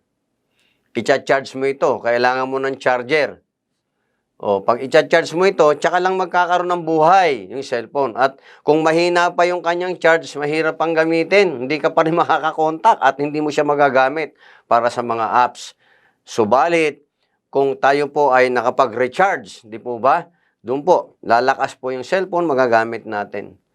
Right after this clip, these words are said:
Ganon din po ang ating buhay. Kung hindi po tayo nakaugpong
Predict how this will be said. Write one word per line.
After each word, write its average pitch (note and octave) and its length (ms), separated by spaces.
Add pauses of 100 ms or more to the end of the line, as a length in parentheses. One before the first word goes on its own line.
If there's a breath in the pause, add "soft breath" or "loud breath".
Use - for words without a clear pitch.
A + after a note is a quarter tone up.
(320 soft breath)
Ganon G#3+ 320
din A3+ 160
po A3 120
ang G3+ 80
ating F#3+ 280
buhay. D3 640 (320)
Kung E3 240
hindi G3+ 240
po A3 160
tayo G#3 240
nakaugpong F#3+ 880